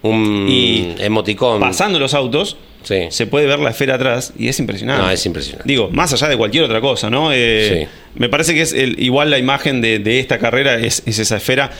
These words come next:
Speaker 2: En los ochenta era el Caesar Palace, porque era el Gran
Speaker 1: Claro.
Speaker 2: Premio Caesar Palace.
Speaker 1: Correcto.
Speaker 2: Eh, un lugar, un hotel y casino donde también se organizaron impresionantes, eh, batallas, iba a decir, eh, peleas de, de box
Speaker 1: Sí,
Speaker 2: también, ¿no?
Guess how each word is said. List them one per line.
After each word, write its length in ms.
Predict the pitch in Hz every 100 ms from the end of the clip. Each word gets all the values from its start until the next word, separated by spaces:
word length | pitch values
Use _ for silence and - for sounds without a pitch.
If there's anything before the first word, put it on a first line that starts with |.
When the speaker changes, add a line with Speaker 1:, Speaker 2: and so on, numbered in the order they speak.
| - -
Speaker 2:
En 160 | - 143
los 160 | 160 165
ochenta 600 | 160 190 185 202 214 - - - -
era 420 | 131 156 180 -
el 460 | - 127 139 131 117
Caesar 280 | - 117 113
Palace, 400 | 147 104 85 - - -
porque 180 | 107 101
era 120 | 120 110
el 80 |
Gran 160 | 104 143
Speaker 1:
Claro. 160 | 135 -
Speaker 2:
Premio 240 | 185 170
Caesar 320 | 185 - 156
Palace. 320 | - 131 101 101
Speaker 1:
Correcto. 400 | 95 82 - 82 - -
Speaker 2:
Eh, 440 | 110 104 98 95 95
un 140 | 110
lugar, 340 | 110 120 127 117
un 320 | 113 110 110
hotel 300 | 113 151 139
y 40 |
casino 400 | 117 113 139 151 135
donde 240 | 117 107
también 240 | 110 117
se 80 | 110
organizaron 540 | 110 110 104 117 113 101 - - - - - -
impresionantes, 800 | 131 131 139 131 127 131 131 127
eh, 560 | 127 110 113 104 101 95 98 - - - - -
batallas, 600 | - 101 107 113 - 104 110
iba 140 | 104
a 20 |
decir, 300 | 101 127 127 - - - -
eh, 460 | 117 110 110 107
peleas 320 | 127 123 120 107
de, 320 | 104 101 95
de 200 | 101 110
box 400 | 127 - - -
Speaker 1:
Sí, 60 | -
Speaker 2:
también, 220 | 92 85 110
¿no? 180 | 170